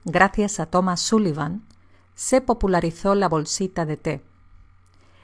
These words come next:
Esta pretendía solo indicar la dosis para una taza,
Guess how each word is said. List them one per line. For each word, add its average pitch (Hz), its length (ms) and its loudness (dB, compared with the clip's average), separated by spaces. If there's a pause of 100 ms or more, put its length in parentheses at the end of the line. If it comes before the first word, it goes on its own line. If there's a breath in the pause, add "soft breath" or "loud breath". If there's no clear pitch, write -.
(240 soft breath)
Esta 208 360 2
pretendía 190 560 0
solo 214 360 0
indicar 196 540 2
la 175 160 0
dosis 175 480 0
para - 260 -2
una 147 200 -2
taza, - 460 -4